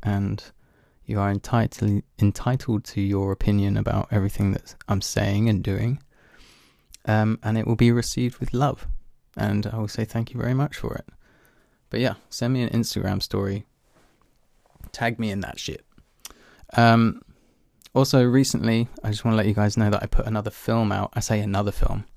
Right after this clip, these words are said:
I put, finally put a film out, more like. Um,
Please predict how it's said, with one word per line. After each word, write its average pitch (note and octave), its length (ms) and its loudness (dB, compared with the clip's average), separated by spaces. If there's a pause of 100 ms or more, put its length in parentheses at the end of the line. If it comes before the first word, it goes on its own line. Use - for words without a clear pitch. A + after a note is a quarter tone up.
(300)
I G#2 60 -12
put, - 300 8
finally G2 600 -2
put F2 200 -8
a F2+ 40 -8
film F2 320 -6
out, - 280 -6
more - 120 -4
like. F#2+ 320 -8 (800)
Um, A2+ 400 0